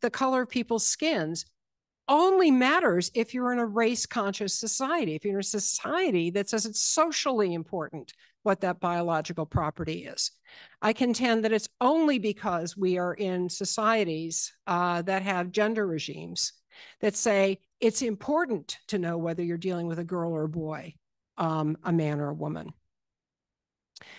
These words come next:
Okay, so switching to words, um, I think the study of the lexicons of human language is really fascinating, uh, but I don't think it's of much value to this debate. Um, so Alex said, "Surely there'll be a human language that has a single lexical,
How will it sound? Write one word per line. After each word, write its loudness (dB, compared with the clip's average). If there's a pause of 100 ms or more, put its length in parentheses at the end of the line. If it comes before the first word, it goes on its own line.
(300)
Okay, 6
so 4
switching 0
to 0
words, 0
um, 4 (640)
I 2
think 2
the 0
study 2
of 2
the 0
lexicons -2
of -4
human 0
language 2
is -4
really 0
fascinating, -2 (420)
uh, 6
but 0
I 2
don't 0
think -2
it's -4
of 0
much 0
value 0
to -4
this -4
debate. -6 (720)
Um, 4
so 4
Alex 2
said, 0
"Surely 2
there'll 0
be 0
a 0
human -4
language 0
that -4
has 0
a -4
single 2
lexical, -4